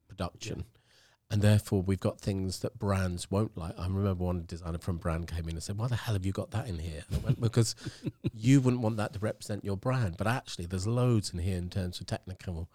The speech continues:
Speaker 1: make that's really useful." Um, and things that are damaged or falling apart. And again, that's really good because also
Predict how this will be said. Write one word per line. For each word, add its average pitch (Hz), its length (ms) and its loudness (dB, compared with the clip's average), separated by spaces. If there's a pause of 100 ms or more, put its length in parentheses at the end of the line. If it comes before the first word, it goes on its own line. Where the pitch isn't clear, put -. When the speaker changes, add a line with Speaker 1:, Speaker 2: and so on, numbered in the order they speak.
(280)
Speaker 1:
make 104 420 2
that's - 220 -20
really 90 160 -14
useful." 117 560 -2 (580)
Um, 98 540 6 (760)
and 127 160 6
things 113 320 6
that 101 120 2
are 107 200 6
damaged 87 480 0
or 95 80 2
falling 90 460 0
apart. 87 380 -4
And 104 80 0
again, 98 200 0
that's 113 280 -4
really 98 120 0
good 92 200 -2
because 101 280 -2
also 101 360 -2